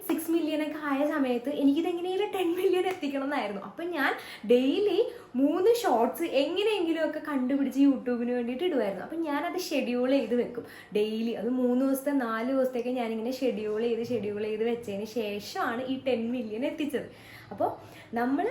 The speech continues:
ഇതിൽ കഷ്ടപ്പെട്ട് ഇറങ്ങുവാണെങ്കിൽ നമുക്ക് ഉറപ്പായിട്ടും മോണിറ്റൈസ് ചെയ്യാനായിട്ട് പറ്റും. മോണിറ്റൈസ്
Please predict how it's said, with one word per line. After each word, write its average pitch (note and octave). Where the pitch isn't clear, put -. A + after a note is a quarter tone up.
ഇതിൽ D4+
കഷ്ടപ്പെട്ട് F4
ഇറങ്ങുവാണെങ്കിൽ G#3+
നമുക്ക് G#3
ഉറപ്പായിട്ടും C4+
മോണിറ്റൈസ് G3+
ചെയ്യാനായിട്ട് G3
പറ്റും. G3+
മോണിറ്റൈസ് A3+